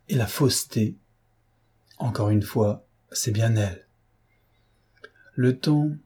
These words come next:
respect inouï, n'avait pas encore déformé sa taille et son visage. Elle était belle, plus belle que madame de Montesson. Son teint, sa bouche, ses yeux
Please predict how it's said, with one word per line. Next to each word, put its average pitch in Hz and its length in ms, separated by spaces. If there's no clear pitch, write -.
respect 107 500
inouï, 113 460
n'avait 139 200
pas 151 220
encore 147 220
déformé 151 380
sa 143 160
taille 156 280
et 127 60
son 131 160
visage. 110 600
Elle 113 120
était 110 220
belle, 113 400
plus 127 140
belle 110 320
que - 100
madame 107 320
de 107 60
Montesson. 104 680
Son 101 260
teint, 107 340
sa 107 200
bouche, 104 320
ses 104 260
yeux 107 260